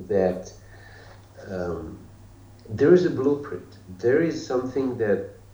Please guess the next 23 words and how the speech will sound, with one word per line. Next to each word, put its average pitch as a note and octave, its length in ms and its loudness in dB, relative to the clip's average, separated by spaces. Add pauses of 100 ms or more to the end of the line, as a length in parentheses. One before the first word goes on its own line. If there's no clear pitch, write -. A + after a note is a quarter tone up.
(460)
needs G#2+ 360 -4
to F2+ 100 -6
happen, F2+ 500 -10
that G2 140 0
is F#2+ 200 0
expected, - 720 -6 (220)
whether D3+ 320 4
it's - 140 -2
political, A2 720 0
economic, F2+ 540 0 (140)
whatever. D#2+ 440 -8 (680)
And B2+ 400 2
everything E3 640 0
that G#2+ 120 -6
is G#2+ 220 -10
happening F#2+ 600 -6
is A2 300 -6
almost D#3 640 2
like G#2 260 -6
a G2+ 60 -4
commotion G2 880 0
that G2+ 180 4
is G2+ 440 -4